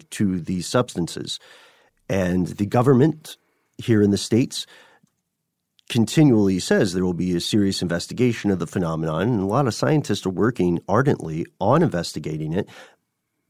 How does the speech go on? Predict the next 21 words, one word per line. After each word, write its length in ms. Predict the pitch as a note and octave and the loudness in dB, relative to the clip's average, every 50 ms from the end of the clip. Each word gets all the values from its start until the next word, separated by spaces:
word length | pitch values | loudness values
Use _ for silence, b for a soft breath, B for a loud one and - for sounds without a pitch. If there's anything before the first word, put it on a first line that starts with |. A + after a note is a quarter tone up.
| _ _ _ | _ _ _
But 140 | B2 - - | -2 -2 0
veterans 480 | A2 C3 C#3+ D#3+ F#3+ F3 D3 B2+ - | 2 2 4 4 6 4 4 2 2
and 80 | A#2+ A2 | 2 2
their 80 | G2+ | 2
families 560 | F#2 - E3+ F3+ A3 F3+ F#2+ E2+ E2+ G2 G#2+ - | 2 2 0 2 2 2 2 0 0 -2 -4 -8
feel 320 | - - A2+ B2+ B2+ C3 | -10 -2 0 2 2 4
there 160 | B2 C3+ B2+ | 4 4 2
is 100 | B2 G#2 | 2 2
little 280 | A2 B2+ C3+ C3+ B2+ G#2+ | 0 0 2 2 2 0
real 340 | F2 F#2+ G#2+ C3+ C#3 C3+ - | 0 0 2 2 2 2 0
progress 580 | - - B2+ C3+ D#3 D3+ A#2 G2 F#2+ G2 - | 0 0 2 2 2 2 2 0 0 0 -2
toward 300 | - - - G2+ G2+ F#2 | -8 -4 -2 0 0 0
admitting 560 | F#2 E2+ F#2+ G#2+ D3+ D#3+ C#3 F#2+ F2 F2+ E2+ - | 0 0 2 0 2 2 2 2 2 0 0 -2
and 120 | - F#2 F#2 | -4 -2 -2
addressing 680 | F2+ F2+ E2+ - A#2+ - - - - E2+ D#2+ E2+ - b b b b b b _ | -2 -2 0 0 0 0 0 -2 -4 -2 -2 -4 -6 b b b b b b _
the 120 | - G2 G2+ | -2 0 0
effects 500 | G2 - - F3 F#3 F3 - - - - - | 0 2 2 2 2 2 0 -8 -12 -10 -8
of 140 | - F#2+ F2 | -6 -6 -2
this 220 | F#2 G2+ F#2 - - | 0 -2 -2 -2 -2
herbicide, 600 | - - A#2+ - G#2+ F#2 - - E2 D#2+ E2 D#2+ - | 0 0 0 2 0 -2 -2 -2 -2 -2 -4 -4 -2
and 320 | - C3 D3 D3 C#3 - | 0 2 2 2 0 -2